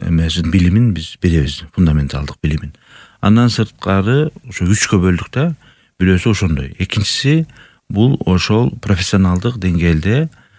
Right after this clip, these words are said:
ошо мамлекеттик стандартка жооп берип, анан ошол өзүнүн тандаган багыты боюнча кайсы кесипти тандаган болсо, ошол кесиптин ээси боло алат. Андан сырткаркы үчүнчү бөлүк бул жанагы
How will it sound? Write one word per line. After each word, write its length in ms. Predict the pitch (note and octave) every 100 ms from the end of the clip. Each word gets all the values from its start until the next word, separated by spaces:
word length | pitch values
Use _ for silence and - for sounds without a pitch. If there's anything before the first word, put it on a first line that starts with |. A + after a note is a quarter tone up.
| _ _ -
ошо 180 | - G2
мамлекеттик 520 | F#2 F2 E2+ F2+ -
стандартка 520 | - F2+ F2 - E2
жооп 280 | D#2 F2+ -
берип, 340 | D2+ D2 A#2 - _ _ _ _ _ _
анан 480 | D#2+ E2 G2+ A#2+ - -
ошол 500 | - F2 D#2+ G#2+ A2+ F2+
өзүнүн 300 | E2 F#2+ G2
тандаган 480 | F#2+ F#2 F2 F#2+ F2+
багыты 380 | E2 E2+ E2 F2+
боюнча 600 | D#2 D2+ D2 F2+ A#2 D3 - _ _
кайсы 300 | - F#2+ -
кесипти 380 | - - - -
тандаган 420 | E2+ D#2+ D2+ D#2
болсо, 380 | E2 - C#3+ D#3 - - -
ошол 340 | G2 - C3+
кесиптин 540 | A#2+ F#2+ F2 - - F#2+
ээси 320 | F2 D#2+ -
боло 240 | E2 D#2+
алат. 240 | D2 C2+ - _ _ _
Андан 380 | G2+ G2+ F2 F2
сырткаркы 520 | A2 - A#2 A#2 C#3
үчүнчү 420 | A#2 - G2 -
бөлүк 320 | D#2+ F2+ B2+ -
бул 280 | F#2+ A#2+ C#3+ - _ _ -
жанагы 520 | - E2 D#2+ D#2+